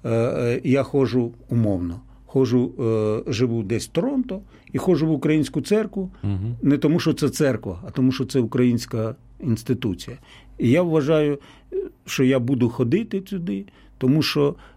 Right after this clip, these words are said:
Speaker 1: вона мене зв'язує з мільйонами людей, які пройшли нашою землею, ідуть зараз і будуть ще, е, довго йти. А є, я б сказав би, що є люди, які, е, завжди будуть вірити, що би не відбувалося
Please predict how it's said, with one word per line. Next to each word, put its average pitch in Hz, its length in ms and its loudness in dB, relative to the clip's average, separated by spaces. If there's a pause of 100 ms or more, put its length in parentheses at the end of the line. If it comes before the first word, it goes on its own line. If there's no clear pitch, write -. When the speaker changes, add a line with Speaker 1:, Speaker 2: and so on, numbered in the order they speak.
(100)
Speaker 1:
вона 139 360 4
мене 131 280 4
зв'язує 117 540 2
з 101 80 -2
мільйонами 127 600 4
людей, 120 380 2
які 113 260 -2
пройшли 147 600 -2
нашою 143 440 -4
землею, 131 640 -2 (200)
ідуть 151 420 0
зараз 156 380 -4
і 98 60 -6
будуть 120 340 -2
ще, 117 320 -6 (460)
е, 107 320 0 (120)
довго 113 400 2
йти. 101 320 -6 (520)
А 120 120 0
є, 170 480 2 (400)
я 139 220 2
б 180 80 -12
сказав 160 460 2
би, 143 140 2
що 143 220 -2
є 165 220 2
люди, 170 560 2 (100)
які, 151 640 0 (540)
е, 120 380 0 (120)
завжди 135 360 0
будуть 131 340 2
вірити, 135 360 2
що - 180 -2
би 117 140 0
не 117 140 2
відбувалося 101 880 -2